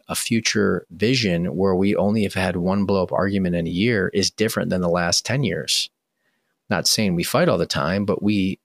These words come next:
we, we're still learning how to communicate. So in this vision, I can, I can put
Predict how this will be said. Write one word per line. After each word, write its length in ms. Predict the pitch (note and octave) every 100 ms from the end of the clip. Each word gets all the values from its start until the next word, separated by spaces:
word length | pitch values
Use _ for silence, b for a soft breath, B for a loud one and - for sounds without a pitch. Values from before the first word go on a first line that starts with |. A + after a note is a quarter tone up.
| _ _ -
we, 200 | G#2+ -
we're 160 | G2
still 320 | - - A#2
learning 300 | G#2 G#2 F#2+
how 100 | E2+
to 80 | F2
communicate. 640 | - F#2 B2 A#2 - - - -
So 180 | -
in 140 | - G2
this 160 | F2+
vision, 400 | F2 G#2 A#2+ G#2
I 100 | F2+
can, 300 | F2 D#2 D#2+ B B B B B _ _ -
I 120 | G2
can 200 | G2+ F#2 _
put 240 | - G#2+